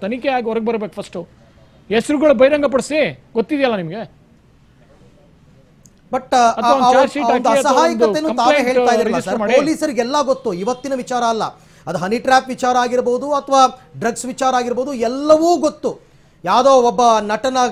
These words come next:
Speaker 2: ಗಾ-, ವೆಹಿಕಲ್‌ನಲ್ಲಿ drugs ಸಿಗುತ್ತೆ, ಅವ್ರು ಓಡೋಗ್ತಾರೆ, ಅದೂ ಗೊತ್ತು, ಎಲ್ಲ ಗೊತ್ತು. But ಇಲ್ಲಿ ತನಕ ಯಾವ ಹೆಸರು disclose ಆಗಿಲ್ಲ ಅಂದ್ರೆ ಅರ್ಥ ಈ ವಿಚಾರದಲ್ಲೂ ಪೊಲೀಸರದು ಇಷ್ಟೇ.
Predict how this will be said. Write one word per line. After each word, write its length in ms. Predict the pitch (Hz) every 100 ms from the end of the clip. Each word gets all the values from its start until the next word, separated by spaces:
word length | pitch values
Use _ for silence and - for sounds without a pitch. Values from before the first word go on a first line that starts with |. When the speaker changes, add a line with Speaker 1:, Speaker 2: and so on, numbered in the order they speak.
| 165
Speaker 2:
ಗಾ-, 240 | 214 233
ವೆಹಿಕಲ್‌ನಲ್ಲಿ 560 | 214 240 262 247 247 240
drugs 300 | 180 226 -
ಸಿಗುತ್ತೆ, 340 | 254 247 247
ಅವ್ರು 180 | 247 220
ಓಡೋಗ್ತಾರೆ, 520 | 190 247 254 247 254
ಅದೂ 260 | 233 202 311
ಗೊತ್ತು, 280 | 302 294 214
ಎಲ್ಲ 200 | 202 330 330
ಗೊತ್ತು. 380 | 269 202 156 - _ 180
But 180 | 247 254
ಇಲ್ಲಿ 160 | 330
ತನಕ 240 | 349 320 320
ಯಾವ 260 | 254 262 247
ಹೆಸರು 240 | 254 302
disclose 520 | 220 233 - 294 277 269
ಆಗಿಲ್ಲ 280 | 277 254 151 - _ 156
ಅಂದ್ರೆ 240 | 240 269
ಅರ್ಥ 240 | 226 - 285 220 262 - _ -
ಈ 240 | 185 302
ವಿಚಾರದಲ್ಲೂ 640 | 311 311 294 285 277 285 320
ಪೊಲೀಸರದು 560 | 262 254 269 269 269
ಇಷ್ಟೇ. 640 | 247 - 247 247 165 -